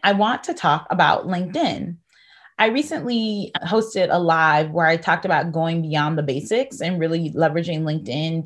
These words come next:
to gain visibility and attract employers. And in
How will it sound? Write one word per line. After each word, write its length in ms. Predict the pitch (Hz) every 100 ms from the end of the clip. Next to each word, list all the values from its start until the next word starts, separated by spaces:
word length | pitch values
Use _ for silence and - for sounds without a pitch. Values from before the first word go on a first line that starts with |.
| -
to 260 | 170 160 151 -
gain 340 | 170 160 170
visibility 760 | 156 151 156 156 156 160 160 156
and 100 | 143
attract 440 | 135 - 156 151
employers. 920 | - 156 - 151 151 180 220 226 233 - - - - -
And 340 | 208 202 196
in 220 | 240 269